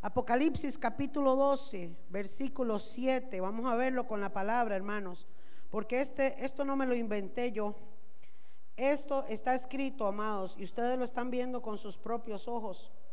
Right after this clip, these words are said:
Apocalipsis capítulo doce, versículo siete. Mira lo que dice hasta el doce.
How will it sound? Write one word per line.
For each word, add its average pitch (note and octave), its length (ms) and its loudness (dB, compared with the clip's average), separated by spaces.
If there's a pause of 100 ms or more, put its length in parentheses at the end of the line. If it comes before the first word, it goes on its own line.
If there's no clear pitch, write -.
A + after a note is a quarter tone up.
(320)
Apocalipsis B3+ 760 0
capítulo C4 680 0
doce, F4 480 -2 (1500)
versículo C#4 840 0 (1800)
siete. A3 760 0 (1600)
Mira D4 200 4
lo C4 120 6
que A3 160 2
dice B3 340 0
hasta F3+ 220 0
el F#3 100 0
doce. F#3 460 -2